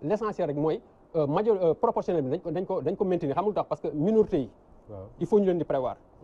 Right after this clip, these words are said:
Speaker 1: Maintenant nag war nañu mën a fexe ba aussi mu am
Speaker 2: Wa-, wàññi nombre de députés yi ñuy fal ci proportionnel bi war na mën a nekk.
Speaker 1: Non, xam nga tey,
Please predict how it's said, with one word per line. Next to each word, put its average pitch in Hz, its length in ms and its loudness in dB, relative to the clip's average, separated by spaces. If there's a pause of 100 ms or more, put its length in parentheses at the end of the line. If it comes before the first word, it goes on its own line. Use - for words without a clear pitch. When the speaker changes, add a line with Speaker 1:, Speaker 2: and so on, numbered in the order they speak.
(360)
Speaker 1:
Maintenant 190 240 2
nag 240 120 0 (140)
war 170 180 4
nañu 214 220 2
mën 180 160 0
a 170 40 -2
fexe 160 180 -4
ba 143 80 0
aussi 175 200 -4
mu 160 160 2
am 185 80 2
Speaker 2:
Wa-, 247 160 -2
wàññi 160 300 -2
nombre 156 260 0
de 139 120 -10
députés 139 220 -6
yi 143 200 -8
ñuy 156 140 -4
fal 139 220 -8
ci - 80 -16
proportionnel 123 560 -8
bi 113 80 -12
war 117 120 -6
na 127 80 -12
mën 131 120 -10
a 139 60 -12
nekk. 113 160 -12 (160)
Speaker 1:
Non, 180 160 -2
xam 196 120 -2
nga 220 100 -2
tey, 180 180 -6